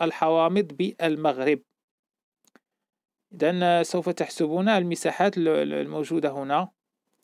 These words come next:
آه، يعني، هناك مساحات غير مذكورة، م-، مثلًا مسا-، هناك، هناك جهات غير مذكورة، جهة الدار البيضاء ك-، مثلًا غير مذكورة، جهة،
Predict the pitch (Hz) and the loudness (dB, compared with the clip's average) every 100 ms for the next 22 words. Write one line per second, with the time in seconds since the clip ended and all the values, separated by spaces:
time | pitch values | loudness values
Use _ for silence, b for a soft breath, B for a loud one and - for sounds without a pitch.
0 | _ _ _ _ _ - 151 139 139 135 | _ _ _ _ _ -8 -6 -4 -6 -8
1 | - 160 190 175 196 190 190 185 175 190 | -8 -4 -4 -2 -2 0 -2 -2 -4 -8
2 | - 202 190 175 - 175 165 220 220 175 | -2 0 0 -2 0 2 2 0 -4 -8
3 | 185 165 165 160 156 - 165 160 - 180 | -6 -4 -4 -6 -8 -4 -2 -2 -2 -8
4 | 185 - 165 165 - 165 156 _ _ B | -14 -14 -8 -8 -2 -4 -4 _ _ B
5 | _ - 180 185 170 175 160 214 202 - | _ -4 0 2 2 2 2 2 2 0
6 | 170 165 202 165 165 139 151 143 139 147 | 0 2 2 2 -2 0 -2 0 0 0
7 | - - 156 151 143 143 139 131 190 202 | -2 -4 -4 -4 -6 -8 -6 -4 -4 -4
8 | 151 147 143 135 - 135 135 185 214 _ | -4 -4 -4 -10 -4 -2 0 0 -2 _
9 | _ _ _ _ 147 127 131 | _ _ _ _ -12 -6 -6